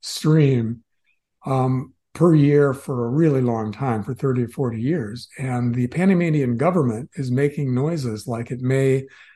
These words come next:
um, just close that mine down, you know? And so the question is, with, with something like, um, Franco-Nevada, the, you know, the stock went down on this news. So the question is, did the decrease in market cap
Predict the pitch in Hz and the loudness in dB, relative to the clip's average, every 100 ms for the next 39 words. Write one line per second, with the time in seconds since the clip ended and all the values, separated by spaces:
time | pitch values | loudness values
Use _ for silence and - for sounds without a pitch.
0 | _ - 127 123 127 120 135 - 165 147 | _ -10 -4 -2 -2 -2 -6 -4 2 2
1 | 135 123 123 120 110 113 123 120 131 - | 2 -2 0 -2 -2 -4 -4 -6 -14 -8
2 | 135 120 139 120 120 - 135 143 214 208 | -4 -2 -2 -4 -4 -4 -4 0 0 2
3 | 185 160 127 123 - - 139 139 143 180 | 2 2 0 -2 -6 -6 -4 0 0 4
4 | 240 233 170 151 127 - - 123 120 - | 4 6 4 2 0 -2 -4 -4 -4 -8
5 | - _ _ _ _ _ _ 165 160 156 | -20 _ _ _ _ _ _ 4 4 4
6 | 131 117 127 131 117 127 - _ _ _ | 0 0 0 -2 -4 -8 -16 _ _ _
7 | _ _ _ - 160 147 120 127 - 160 | _ _ _ 0 2 4 2 0 2 4
8 | 175 214 208 190 151 143 139 143 - 185 | 4 4 4 2 2 0 -2 -4 -2 0
9 | 160 107 123 - 143 - 196 214 180 135 | 0 -4 -8 -8 -4 -2 -2 0 2 2
10 | 127 123 - _ _ - 135 156 156 131 | 0 -4 -12 _ _ -8 0 2 2 2
11 | 143 143 139 - 196 208 - 180 160 156 | 2 2 0 0 2 2 0 0 2 2
12 | 151 - - - 135 123 117 127 135 _ | 0 -8 -12 -4 -2 -2 -4 -6 -8 _
13 | _ _ 131 156 185 170 - 131 113 113 | _ _ 0 4 4 2 -2 -4 -6 -8
14 | 143 | -12